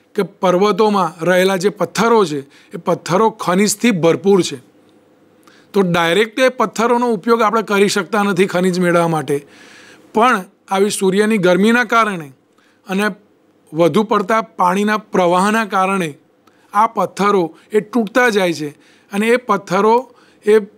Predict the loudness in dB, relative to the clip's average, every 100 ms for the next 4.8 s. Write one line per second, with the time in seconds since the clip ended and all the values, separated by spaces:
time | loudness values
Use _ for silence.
0 | -16 -2 2 4 4 4 2 0 -2 -2
1 | -2 -2 -6 -8 -16 -6 0 0 2 0
2 | 0 -2 -2 0 0 -2 -12 _ -8 -6
3 | -4 -2 -2 -2 -2 0 2 2 2 -2
4 | -4 -2 0 2 0 0 -2 -4